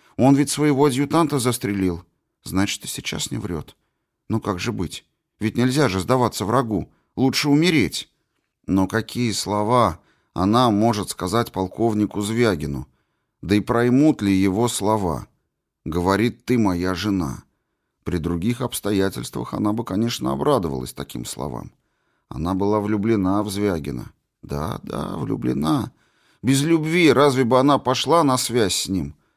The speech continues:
Разве бы решилась стать походно-полевой женой? Но для чего ей такая любовь сейчас, в этот момент, когда человек, которого она любит, говорит ей такие страшные слова о предательстве и всерьёз намеревается предать?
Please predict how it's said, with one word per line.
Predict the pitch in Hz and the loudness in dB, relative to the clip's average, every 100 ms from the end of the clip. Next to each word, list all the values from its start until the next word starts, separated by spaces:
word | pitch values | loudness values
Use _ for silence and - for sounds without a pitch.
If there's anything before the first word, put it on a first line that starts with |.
| _ | _
Разве | 87 131 127 120 | 4 4 4 2
бы | 117 | 2
решилась | 117 - 165 151 110 | 0 0 0 0 0
стать | - 139 139 | 2 0 2
походно-полевой | 98 - 131 120 - 101 104 113 | -4 0 2 2 0 0 2 2
женой? | 107 117 127 90 73 - _ _ _ _ _ | 0 0 2 0 -2 -8 _ _ _ _ _
Но | - 82 | -6 -4
для | 87 | -4
чего | - - 85 92 | -4 -6 -4 -4
ей | 67 | -6
такая | - 78 85 71 | -8 -10 -6 -4
любовь | 67 65 90 82 | -4 -4 -4 -4
сейчас, | - - - 90 85 - - _ _ _ | -6 -8 -8 -8 -8 -10 -12 _ _ _
в | 78 85 | -8 -6
этот | 82 78 | -6 -6
момент, | 82 104 117 92 67 - _ _ _ _ | -4 -2 -2 -2 -4 -12 _ _ _ _
когда | - 85 101 | -8 -2 -2
человек, | - 104 104 104 135 135 | 0 0 2 4 2 2
которого | 92 - 120 113 95 107 | -4 0 4 4 4 4
она | 104 104 | 4 4
любит, | 104 143 127 85 - - - _ - | 4 4 2 0 -4 -20 -20 _ -6
говорит | 85 104 123 139 123 | 0 4 6 4 4
ей | 135 110 | 2 4
такие | 110 98 131 107 | 0 0 0 0
страшные | - 127 123 - 110 104 | 0 2 2 2 0 0
слова | 101 117 123 104 | 0 2 4 4
о | |
предательстве | 92 98 92 143 143 107 - 92 92 | 2 0 4 4 2 -2 -4 0 0
и | |
всерьёз | - 104 110 151 151 | 0 -2 2 2 2
намеревается | 120 117 113 117 160 151 - | 2 4 4 4 4 2 0
предать? | - 135 135 170 147 104 - | -2 -2 2 4 4 2 -4